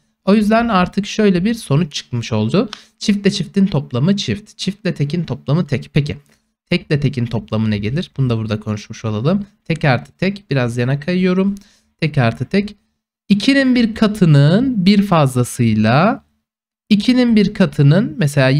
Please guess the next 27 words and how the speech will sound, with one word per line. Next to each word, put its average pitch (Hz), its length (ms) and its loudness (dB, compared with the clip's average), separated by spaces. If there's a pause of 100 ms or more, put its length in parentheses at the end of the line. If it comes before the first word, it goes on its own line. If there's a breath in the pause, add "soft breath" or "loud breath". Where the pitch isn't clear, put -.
(100)
ne 170 180 2
olsun? 151 280 0
İki 190 240 -4
tane 123 360 0
T 180 360 2
artı 127 480 0
bir. 120 180 0
İkisi 196 300 0
de 208 160 2
ikinin 202 280 2
katının 202 320 -2
bir 196 60 2
fazlası. 143 380 -2
İkinin 190 260 0
katının 190 340 0
bir 175 80 0
fazlası. 143 440 -2
Toplayın. 220 580 0 (340 loud breath)
İkinin 220 480 4
M'si, 196 400 4
ikinin 196 440 4
T'si 180 720 2
artı 160 720 2
bir 190 120 6
artı 147 380 2
birden 185 420 2
iki. 123 300 -4